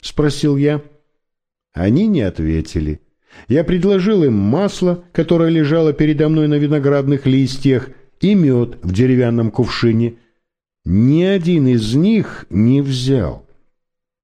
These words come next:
Не успев решить, стоит ли говорить о том, что мне подумалось, я спросил: «Разве вам не выдали подорожные?»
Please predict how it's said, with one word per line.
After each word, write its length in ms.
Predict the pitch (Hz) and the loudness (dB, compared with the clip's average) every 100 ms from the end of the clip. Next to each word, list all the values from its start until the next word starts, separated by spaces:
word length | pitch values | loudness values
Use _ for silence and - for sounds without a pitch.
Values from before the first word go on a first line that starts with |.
| _ _ _ _ | _ _ _ _
Не 180 | 113 127 | 2 2
успев 460 | 117 - 127 - | 0 0 0 2
решить, 500 | 113 117 - 135 - - - - - _ | 0 0 0 -2 -2 -8 -10 -18 -20 _
стоит 400 | - - 165 135 | -6 0 0 0
ли 100 | 127 | 0
говорить 540 | 117 123 131 139 127 | 0 2 2 0 -2
о 140 | - 120 | -4 -4
том, 340 | - 156 120 | 0 0 0
что 300 | - - 110 | -2 -4 -2
мне 200 | 113 117 | 0 0
подумалось, 760 | 107 120 120 185 156 123 104 - | 0 0 0 0 0 -2 -2 -2
я 100 | 113 | -4
спросил: 720 | - - 123 123 131 107 - - _ _ _ _ _ _ - | -4 -4 -4 -2 -2 -2 -4 -16 _ _ _ _ _ _ -6
«Разве 680 | 87 95 78 95 101 92 - _ | -2 -2 -2 0 0 0 -8 _
вам 680 | 110 101 110 107 95 87 - _ | -2 0 0 0 0 -2 -6 _
не 220 | 104 120 | 0 2
выдали 420 | 113 165 220 247 202 | 2 0 0 0 0
подорожные?» 920 | 156 143 170 165 92 - 80 69 | 0 0 2 0 -2 -4 -6 -8